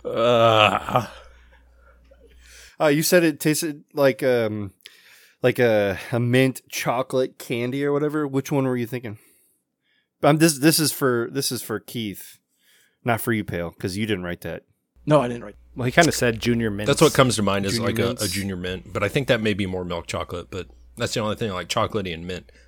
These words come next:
Speaker 1: 'cause a peppermint patty is, like, too powerful.
Speaker 2: Yeah.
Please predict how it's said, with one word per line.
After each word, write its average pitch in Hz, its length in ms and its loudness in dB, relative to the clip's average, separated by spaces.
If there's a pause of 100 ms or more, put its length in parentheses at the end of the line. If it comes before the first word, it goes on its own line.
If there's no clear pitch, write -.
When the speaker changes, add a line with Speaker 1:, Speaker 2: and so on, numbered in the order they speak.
Speaker 1:
'cause 110 140 -4
a 113 80 0
peppermint 131 480 0
patty 104 300 -4
is, 90 160 -10
like, 85 160 -6 (1000)
too 123 120 -4
powerful. 90 500 -4 (200)
Speaker 2:
Yeah. 90 280 -8